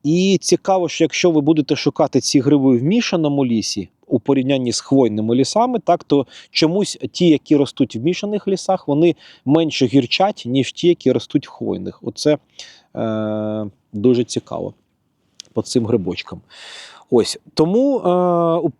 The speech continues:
навіть, е, якщо у вас вони масово десь ростуть, ви їх бачите, беріть. Це добрий грибочок. Ось, е, вітання всім грибникам з Рівненщини. Я знаю, там їх дуже багато в хвойних лісах росте, тому,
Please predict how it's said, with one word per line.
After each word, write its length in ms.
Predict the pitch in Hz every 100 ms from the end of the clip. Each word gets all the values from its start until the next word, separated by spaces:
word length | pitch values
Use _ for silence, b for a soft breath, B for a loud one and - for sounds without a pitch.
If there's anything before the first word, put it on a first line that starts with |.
| -
навіть, 440 | 151 190 165 -
е, 800 | 131 139 131 127 123 123 120 120 - _ _ _ _ -
якщо 360 | 127 120 - 131
у 40 |
вас 260 | 117 101 -
вони 220 | 127 123
масово 460 | 139 123 - 110
десь 280 | 107 110 -
ростуть, 380 | 123 - 240 -
ви 120 | 131
їх 140 | 117 104
бачите, 440 | 143 165 185 131
беріть. 540 | 110 135 123 165 - _ _
Це 320 | - 127 110 92
добрий 600 | 90 98 104 113 95 101
грибочок. 640 | 110 104 170 - 180 - -
Ось, 360 | 139 135 -
е, 60 | - 110 110 104 104 104 104 104 104 - - 117 -
вітання 500 | 104 131 - 151 131
всім 360 | 117 - 151 120 B B B B -
грибникам 540 | 143 147 147 170 131
з 80 | 110
Рівненщини. 560 | 165 160 127 110 131
Я 80 | 135
знаю, 240 | 131 143 117
там 300 | 135 110 101
їх 200 | 123 95
дуже 260 | 143 131
багато 420 | 117 123 110 -
в 80 | 127
хвойних 400 | - 143 147 151
лісах 340 | 160 - 165 -
росте, 300 | 175 - 196
тому, 320 | - 143